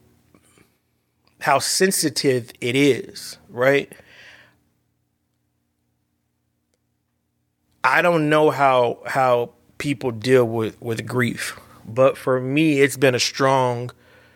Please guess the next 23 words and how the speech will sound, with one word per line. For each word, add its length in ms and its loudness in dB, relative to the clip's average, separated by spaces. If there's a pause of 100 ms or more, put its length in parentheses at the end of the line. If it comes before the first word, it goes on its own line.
(720)
it's 160 2
been 140 4
a 60 4
strong 540 2 (300)
three, 580 0
maybe 360 4
four 360 2
years 800 -2 (420)
of 240 -2
death. 520 -4 (1500)
And 100 -4
I 120 2
don't 160 2
mean 160 0
celebrity, 680 0
I 80 -2
mean, 260 -4
like, 220 -4
family. 720 -2
Um, 580 -2 (1900)
whether 520 4
it's 560 0 (680)
friends 840 2